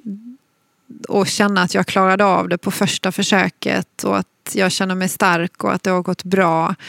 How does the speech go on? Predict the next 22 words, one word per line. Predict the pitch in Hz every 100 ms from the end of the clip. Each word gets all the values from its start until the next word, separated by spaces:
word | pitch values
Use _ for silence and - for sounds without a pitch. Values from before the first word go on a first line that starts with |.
| - - -
eh, | - 190 180 180 180
och |
att | 185
jag | 196 -
kommer | 185 180
klara | - 185 180 175
mig | 175 180
hela | 185 180
vägen | 180 175 180
ner | 190 185 180
också. | 180 - - - 170
Det | 190 196
är | 185 180
ju... | 185 - - - 196 165 _ _ _ -
Ja, | 226
men | 226
det | 185
är |
en, | 190 196 214 214
det | 208
är | 196
en | 185 196 202